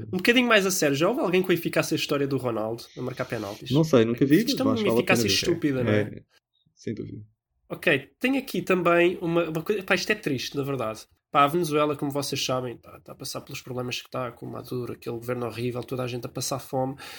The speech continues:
Speaker 1: Epá, e não chega o Maduro privar a população de comida, privar a população de medicamentos, impor-lhes coisas que eles não querem fazer. Pá, e agora impõe o José Peseiro como selecionador da Venezuela.
Speaker 2: Pois, também li, também ouvi falar sobre isso.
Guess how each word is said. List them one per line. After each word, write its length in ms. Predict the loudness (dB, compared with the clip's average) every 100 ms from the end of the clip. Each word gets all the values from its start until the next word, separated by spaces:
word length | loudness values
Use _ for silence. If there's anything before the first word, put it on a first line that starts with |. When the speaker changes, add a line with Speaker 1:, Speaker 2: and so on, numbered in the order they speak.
| -18 -18
Speaker 1:
Epá, 260 | -4 2 4
e 40 | 4
não 140 | 2
chega 460 | 0 2 2 2 0
o 380 | -2 -4 -6 0
Maduro 440 | 0 2 0 -2 -4
privar 360 | -2 0 2 2
a 60 |
população 420 | 0 -4 -4 -2 -4
de 60 |
comida, 480 | -2 -2 0 0 0
privar 380 | -2 -2 0 0
a 40 | 0
população 580 | -4 -6 -6 -4 -4
de 60 | -2
medicamentos, 840 | -2 -4 -2 0 0 -2 -4 -8
impor-lhes 580 | -2 -2 2 2 2 0
coisas 340 | 2 2 2 0
que 80 |
eles 100 | 0 0
não 120 | -2
querem 220 | -2 -2
fazer. 460 | -2 -2 -2 -4 -6 -14 -18 -20 -20 _ 0
Pá, 120 | 4
e 80 | 4
agora 220 | 4 2
impõe 520 | 0 0 2 6 6
o 80 | 6
José 320 | 2 0 -2
Peseiro 460 | -2 -4 -2 0 0
como 160 | -2 -4
selecionador 560 | -4 -4 -4 -2 -2
da 80 | -4
Venezuela. 400 | -6 -8 -4 4
Speaker 2:
Pois, 160 | 4 4
também 260 | -2 -4 -4
li, 180 | -8
também 220 | -10 -12 -10
ouvi 140 | -12
falar 200 | -12 -14
sobre 220 | -12 -10
isso. 220 | -12 -14